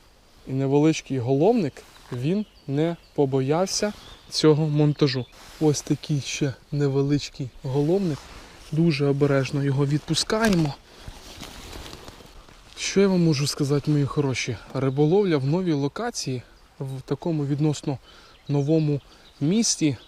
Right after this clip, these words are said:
його так, скажімо так, з наскоку взяти не завжди, ну, вийде. На це декілька причин. По-перше, ти не знаєш суперточок. Приманку, в принципі, ну, можна підібрати, але риболовля дуже трудова,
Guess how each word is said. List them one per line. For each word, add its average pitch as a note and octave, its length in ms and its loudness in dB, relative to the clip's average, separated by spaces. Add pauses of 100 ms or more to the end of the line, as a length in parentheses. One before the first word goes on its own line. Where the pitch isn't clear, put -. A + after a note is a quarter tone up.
(160)
його D3 460 -2 (320)
так, - 300 -8
скажімо D#3 500 0
так, - 200 -4 (560)
з C#3+ 120 -4
наскоку F3 500 0
взяти C#3+ 480 -2 (500)
не D#3 80 4
завжди, A3 420 2 (300)
ну, A#3+ 120 2
вийде. D#3 320 2 (720)
На C3+ 60 -2
це A3 200 4
декілька F#3 380 0
причин. C#3+ 400 -4
По-перше, C4+ 380 -4
ти G3 140 -6
не F#3 80 -2
знаєш C#3 380 -6
суперточок. E3+ 680 -6 (840)
Приманку, G#3 440 0
в D3+ 40 -4
принципі, G#3 420 0
ну, F3+ 120 2
можна E3+ 360 2
підібрати, C#3 640 -2
але D#3+ 320 2 (380)
риболовля D#3+ 460 2
дуже C#3+ 560 0
трудова, C#3+ 520 -4